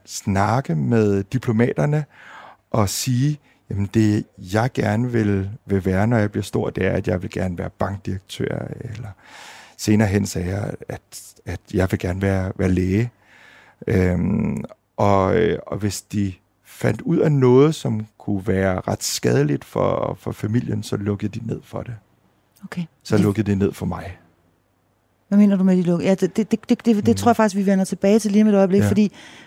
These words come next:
Speaker 2: hvi-, hvis vi lige, hvis vi lige dvæler sådan en gang med, ved hverdagen, altså, og
Speaker 1: Mm.
Speaker 2: hvordan den sådan så ud.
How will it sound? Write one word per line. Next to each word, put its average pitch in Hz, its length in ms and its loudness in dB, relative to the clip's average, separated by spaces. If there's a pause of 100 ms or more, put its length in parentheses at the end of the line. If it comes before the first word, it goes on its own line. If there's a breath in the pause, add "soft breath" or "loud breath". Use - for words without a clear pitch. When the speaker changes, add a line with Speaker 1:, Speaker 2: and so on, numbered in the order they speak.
(360 loud breath)
Speaker 2:
hvi-, - 300 2
hvis 202 220 0
vi 220 60 4
lige, 269 360 6 (500)
hvis 190 180 -4
vi 220 40 2
lige 240 120 4 (100)
dvæler 247 260 4
sådan 247 140 2
en 226 60 6
gang 214 180 0
med, 220 100 2
ved 190 200 2
hverdagen, 160 600 0 (160)
altså, - 160 -2
og - 80 4
Speaker 1:
Mm. - 40 2
Speaker 2:
hvordan 196 260 2
den 202 200 0
sådan 208 180 0
så - 220 -4
ud. 214 160 0